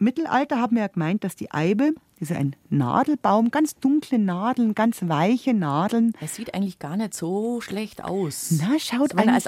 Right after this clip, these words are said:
Speaker 2: Einzelner wo steht, ist eigentlich ein schöner Anblick,
Speaker 1: Ich
Speaker 2: muss man
Speaker 1: mag ihn
Speaker 2: sagen.
Speaker 1: sehr, sehr gerne. Der ist
Speaker 2: Mhm.
Speaker 1: oft so verdreht
Speaker 2: Mhm.
Speaker 1: auch und, ja, wächst weit hinauf in die Berg. Er mag's auch sehr feucht, also da, wo viele Nebel sind.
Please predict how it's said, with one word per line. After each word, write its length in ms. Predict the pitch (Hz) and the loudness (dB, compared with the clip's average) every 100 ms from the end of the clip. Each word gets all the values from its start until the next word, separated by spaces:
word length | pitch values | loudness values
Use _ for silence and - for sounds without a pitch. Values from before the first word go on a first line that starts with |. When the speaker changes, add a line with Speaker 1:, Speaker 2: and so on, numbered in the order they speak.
| - | 0
Speaker 2:
Einzelner 520 | 214 269 262 220 185 | 2 2 4 2 2
wo 80 | 180 | -4
steht, 680 | - - 202 262 - - _ _ - | -8 -6 -4 -6 -10 -18 _ _ -10
ist 240 | 185 - | -8 -6
eigentlich 280 | 170 226 - | -4 -4 -6
ein 60 | |
schöner 380 | 208 269 254 147 | -6 0 0 0
Anblick, 600 | 131 - - - - - - | -4 -8 -10 -18 -20 -6 0
Speaker 1:
Ich 100 | 180 | 2
Speaker 2:
muss 80 | |
man 120 | 165 135 | 4 2
Speaker 1:
mag 120 | 143 | 2
ihn 140 | 233 | 2
Speaker 2:
sagen. 80 | 185 | 0
Speaker 1:
sehr, 240 | - 202 330 | 0 0 2
sehr 200 | 277 226 | 0 -2
gerne. 340 | 190 208 247 | 0 2 2
Der 140 | 202 180 | 2 -2
ist 100 | 175 | -4
Speaker 2:
Mhm. 60 | |
Speaker 1:
oft 180 | 196 233 | -6 -8
so 100 | 240 | -10
verdreht 920 | - 233 - 226 220 240 269 294 285 | -6 -8 -4 -4 -2 -2 2 2 2
Speaker 2:
Mhm. 80 | - | 0
Speaker 1:
auch 380 | 175 196 202 - | 0 0 -2 -4
und, 260 | - 196 - - - - - - | -2 -2 -2 -14 -20 -20 -8 0
ja, 240 | 208 208 | 2 2
wächst 440 | 220 - - - - - _ 165 | 0 -2 -12 -18 -20 -20 _ 0
weit 400 | 156 190 311 294 | 4 6 4 4
hinauf 580 | 208 190 285 277 - - - _ | 2 4 2 0 -6 -16 -20 _
in 100 | 190 | 0
die 100 | 170 | 0
Berg. 440 | - 156 170 277 - | -2 -2 0 0 2
Er 100 | 190 | 2
mag's 360 | 175 277 - | 2 0 0
auch 160 | 202 - | -4 -4
sehr 300 | - 185 160 | -4 -2 -2
feucht, 480 | - 160 214 285 208 | -4 0 0 0 -4
also 140 | 185 - | -6 0
da, 260 | 165 247 - - - | 2 2 -2 -10 -6
wo 80 | |
viele 280 | 170 - 160 | -6 0 2
Nebel 540 | 147 147 151 180 247 262 | 4 4 2 2 0 -2
sind. 440 | - 302 381 | 0 0 0